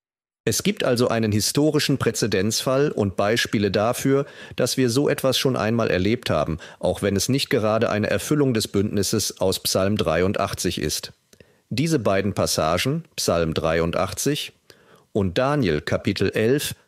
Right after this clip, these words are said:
passen perfekt zueinander. Daniel elf beschreibt, wie der König des Nordens den König des Südens wie ein Wirbelsturm angreift.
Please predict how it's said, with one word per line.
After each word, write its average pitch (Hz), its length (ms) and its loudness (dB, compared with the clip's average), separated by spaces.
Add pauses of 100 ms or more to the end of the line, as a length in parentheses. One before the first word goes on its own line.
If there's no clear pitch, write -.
(200)
passen 120 340 -2
perfekt - 440 -2
zueinander. 90 800 0 (720)
Daniel 98 380 0
elf 123 280 0
beschreibt, 123 680 0
wie 113 120 -2
der 107 140 2
König 156 400 0
des 135 180 0
Nordens 117 480 2
den 87 180 0
König 131 320 0
des 107 180 0
Südens 107 540 -2
wie 135 140 0
ein 131 200 0
Wirbelsturm 110 640 0
angreift. 76 720 -2